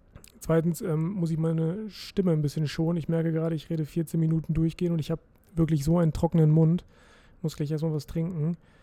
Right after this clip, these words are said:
Ähm, und es, ja, raubt auch immer noch ein bisschen Kraft, wenn man so viel und so lange redet.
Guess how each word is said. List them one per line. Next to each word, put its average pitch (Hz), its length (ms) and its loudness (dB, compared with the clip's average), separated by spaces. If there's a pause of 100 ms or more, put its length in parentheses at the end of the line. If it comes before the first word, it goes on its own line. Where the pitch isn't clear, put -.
(420)
Ähm, 156 560 -2 (140)
und 180 240 4
es, 190 540 -10 (100)
ja, 151 300 -2 (540)
raubt 170 240 0
auch 175 120 -4
immer 165 180 0
noch 160 200 -2
ein 160 80 0
bisschen 147 380 -2
Kraft, - 380 -8 (180)
wenn 151 100 -6
man 143 180 -4
so 143 120 -2
viel 147 280 -8
und 147 120 -8
so 151 80 -6
lange 143 280 -6
redet. 143 300 -2